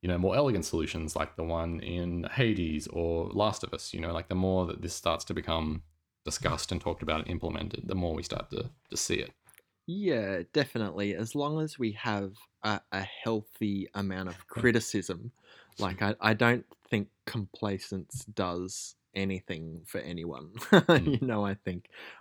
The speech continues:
Speaker 2: I think, uh, becoming m-, maladaptive or just safe rather than, um, provoking change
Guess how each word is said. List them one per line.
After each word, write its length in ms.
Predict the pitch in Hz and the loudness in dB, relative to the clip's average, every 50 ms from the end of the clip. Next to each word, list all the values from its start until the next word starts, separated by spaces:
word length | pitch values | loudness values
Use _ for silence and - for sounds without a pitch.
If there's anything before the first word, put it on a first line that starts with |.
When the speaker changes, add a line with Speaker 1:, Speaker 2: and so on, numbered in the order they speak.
| - | -4
Speaker 2:
I 100 | - 101 | -2 -2
think, 420 | 101 - - - 95 95 - - - - _ _ - | -2 -2 -2 -2 -2 -2 -2 -8 -18 -20 _ _ -8
uh, 400 | 90 85 80 80 80 82 82 82 - - _ _ _ _ _ _ _ - - - - - - 107 101 117 - | -6 -6 -4 -4 -6 -6 -8 -8 -10 -14 _ _ _ _ _ _ _ -20 -20 -20 -18 -16 -14 -14 -14 -6 -2
becoming 720 | - 104 - - - 104 101 101 95 92 90 90 87 87 - _ - | 0 0 0 2 2 4 4 4 4 2 0 -2 -4 -6 -10 _ -6
m-, 120 | 110 107 101 - - | -6 -6 -6 -4 -2
maladaptive 1120 | 107 101 95 95 92 92 95 95 92 85 82 - 82 82 85 _ - 95 87 87 85 85 - - - | 0 2 4 4 4 4 2 2 0 -2 -2 -4 -4 -4 -4 _ -4 -2 -2 -2 -2 -4 -8 -16 -12
or 500 | - 90 85 85 82 80 78 78 82 82 - | -6 -4 -4 -2 -2 -2 -2 -4 -6 -8 -8
just 540 | - - 98 85 - - - - - _ - | -8 -6 -4 -4 -4 -4 -6 -6 -8 _ -8
safe 880 | - - - - - - - 87 87 92 92 85 - - - - - - _ _ _ _ _ _ - | -6 -4 -4 -2 -2 0 0 0 0 0 -2 -4 -6 -10 -12 -12 -14 -16 _ _ _ _ _ _ -14
rather 720 | - 92 90 90 90 90 92 90 87 87 - 92 85 80 82 90 - | -10 -8 -4 -4 -2 -2 -2 -2 -4 -4 -4 -4 -4 -4 -6 -8 -8
than, 560 | 85 82 82 85 82 82 82 80 80 82 - _ _ _ _ _ _ _ _ _ _ _ _ _ _ _ _ | -8 -8 -6 -6 -8 -8 -8 -8 -10 -12 -14 _ _ _ _ _ _ _ _ _ _ _ _ _ _ _ _
um, 460 | - 92 85 82 82 82 82 82 85 - | -10 -8 -6 -6 -6 -6 -6 -8 -8 -8
provoking 720 | - - 104 90 85 - 82 85 - - - 85 82 78 | -4 -2 -2 0 0 -2 -4 -4 -4 -6 -8 -8 -8 -6
change 840 | - - - - 87 90 87 82 78 85 85 92 107 - - - - | -4 -4 -2 -2 -2 -2 -4 -6 -6 -6 -6 -6 -6 -8 -10 -18 -20